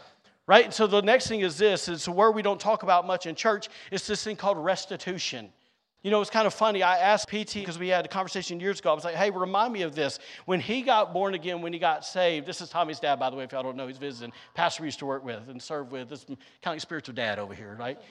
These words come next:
And mama. All right, anyways. So if you drink coffee around here, he made it. All right, he's taking orders.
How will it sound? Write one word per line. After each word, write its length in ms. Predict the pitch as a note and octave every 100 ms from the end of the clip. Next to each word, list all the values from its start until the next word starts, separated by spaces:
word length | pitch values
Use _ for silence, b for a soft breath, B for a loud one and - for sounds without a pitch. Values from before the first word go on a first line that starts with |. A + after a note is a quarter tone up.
| - D3
And 180 | C3+ A#2
mama. 400 | A#2 G#2+ G2+ F2+ -
All 60 |
right, 180 | D3 D#3+
anyways. 340 | F#3+ D#3+ C3+ - B B B B
So 160 | - F#3
if 100 | F3+
you 80 | G3+
drink 220 | G#3+ G3+
coffee 300 | F#3 F#3+ F#3+
around 240 | F3+ F3+
here, 160 | F3 D#3
he 100 | E3
made 240 | D#3 C3
it. 100 | G#2+ -
All 140 | D#3+
right, 260 | D3+ B2+ - B B B
he's 140 | E3+
taking 320 | - G3 G3 F3
orders. 360 | D3+ A2+ -